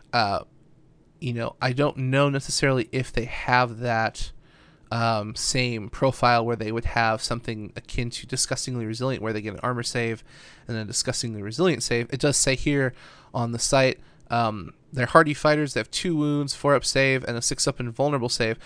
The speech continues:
which is good, but that still means they only have one save to choose from. You don't get to do your armor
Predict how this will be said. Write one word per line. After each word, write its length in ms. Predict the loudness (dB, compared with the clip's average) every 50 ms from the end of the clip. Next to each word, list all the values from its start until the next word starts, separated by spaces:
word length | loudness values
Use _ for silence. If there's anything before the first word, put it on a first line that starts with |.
| -18 -20 -20 -20 -4 2
which 300 | 4 4 4 4 2 0
is 180 | 0 0 0
good, 300 | 0 2 2 2 4 2
but 80 | 2 0
that 140 | 0 0 0
still 280 | -2 0 2 2 2
means 240 | 2 2 0 -2 0
they 80 | 0 0
only 160 | 2 2 2
have 120 | 2 2
one 420 | 2 2 4 6 6 6 6 4 2
save 320 | 0 0 2 0 0 -2
to 60 | -4
choose 280 | -2 0 2 2 2 0
from. 180 | -2 -4 -4
You 80 | -2 0
don't 200 | 0 0 0 0
get 120 | -2 -2
to 100 | -2 -2
do 280 | -4 -2 0 0 0 0
your 280 | 0 0 0 -2 -2 0
armor 400 | 0 0 0 2 0 0 -2 -2